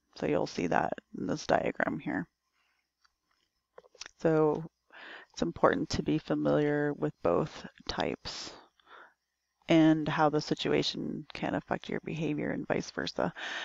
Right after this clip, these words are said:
Uh, continuum leadership, leadership theory, excuse me, developed by Tannenbaum and Schmidt. We have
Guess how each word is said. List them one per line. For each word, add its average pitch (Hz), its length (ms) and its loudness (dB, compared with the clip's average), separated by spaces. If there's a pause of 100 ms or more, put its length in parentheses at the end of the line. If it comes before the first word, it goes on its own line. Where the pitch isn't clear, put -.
(140)
Uh, 185 180 12
continuum 233 560 8
leadership, 214 460 8 (360)
leadership 185 440 8 (100)
theory, 190 320 10
excuse 202 380 2
me, 262 160 6 (180)
developed 165 320 10
by - 80 8
Tannenbaum 165 560 2
and 175 140 -4
Schmidt. 254 320 6 (640)
We - 100 4
have 160 560 8